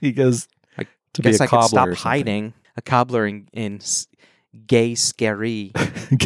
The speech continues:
Speaker 1: Gay, gay, scary.
Speaker 2: <laughs> Yeah,
Speaker 1: Yeah,
Speaker 2: so,
Speaker 1: it was
Speaker 2: you
Speaker 1: an
Speaker 2: know.
Speaker 1: odd one. I, I
Speaker 2: An odd one, and
Speaker 1: <laughs>
Speaker 2: really, you know, Billy Zane, his acting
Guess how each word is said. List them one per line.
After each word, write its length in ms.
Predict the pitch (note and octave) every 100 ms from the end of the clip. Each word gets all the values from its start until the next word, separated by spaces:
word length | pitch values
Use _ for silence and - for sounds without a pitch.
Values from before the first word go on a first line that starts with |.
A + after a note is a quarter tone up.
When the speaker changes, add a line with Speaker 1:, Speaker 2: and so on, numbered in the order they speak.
| -
Speaker 1:
Gay, 100 | C3+ - C#3+
gay, 360 | D3+ C#3+ D3 C3+
scary. 1080 | - - C#3 C3+ C#3+ E3 C3+ F#2+ E2 D#2+ B2+ - -
Speaker 2:
<laughs> 960 | - E3 D3+ - - - D3 _ - - _ _ _ - _ _ _ _ _ _ _ _ _ _ _ _ _ _ _ C#4+
Yeah, 360 | A3 B2+ G2+
Speaker 1:
Yeah, 180 | F#2+ F2+
Speaker 2:
so, 440 | F3 F3+ F3+ E3+ G3+
Speaker 1:
it 40 |
was 140 | A3+
Speaker 2:
you 60 | F#3
Speaker 1:
an 20 |
Speaker 2:
know. 60 | A#2
Speaker 1:
odd 160 | A2+ G2
one. 280 | G2+ F#2
I, 840 | - A#2+ - A#2 B2 G#2+ F2+ E2 D2+
I 60 | - _
Speaker 2:
An 140 | A#2+ C3
odd 200 | D3 D3
one, 220 | D#3 D3
and 540 | - A2+ A2+ A2 - - - _ - _
Speaker 1:
<laughs> 480 | _ _ _ _ _
Speaker 2:
really, 600 | C3 C#3 E3 C#3+ B2 A#2 _ _
you 100 | D3
know, 60 | C#3+
Billy 280 | - E3 D#3
Zane, 440 | C#3 D#3 D3 G#2 _ _ _ _ _ _
his 200 | C3+ D#3+ -
acting 560 | D#3 G3 - B2+ G2+